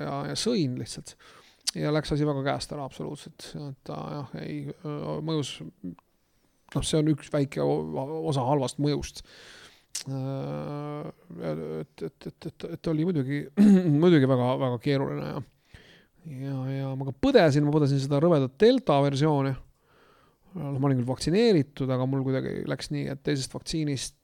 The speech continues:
noh, ühesõnaga saigi nagu see pool aastat täis teisest vaktsiinist. Ja ma olin esmaspäevaks endale kokku leppinud selle kolmanda süsti ja siis, äh, reedel sain, jäin haigeks. Nii et see oli üsna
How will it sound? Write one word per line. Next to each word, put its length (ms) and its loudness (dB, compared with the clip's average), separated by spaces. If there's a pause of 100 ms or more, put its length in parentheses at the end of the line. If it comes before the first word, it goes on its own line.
(140)
noh, 160 0
ühesõnaga 240 2
saigi 300 2
nagu 180 -4
see 100 -10
pool 240 2
aastat 280 -6 (120)
täis 360 -4
teisest 280 -6
vaktsiinist. 560 -12 (600)
Ja 80 -2
ma 60 2
olin 120 4
esmaspäevaks 560 -2
endale 220 -4
kokku 240 -4
leppinud 340 -8
selle 460 -8
kolmanda 340 -2
süsti 460 -8
ja 80 -6
siis, 180 -10 (220)
äh, 100 -8 (400)
reedel 440 -6
sain, 260 -12 (840)
jäin 160 -2
haigeks. 460 -6 (340)
Nii 320 -6
et 320 -10
see 160 -2
oli 80 -2
üsna 160 -2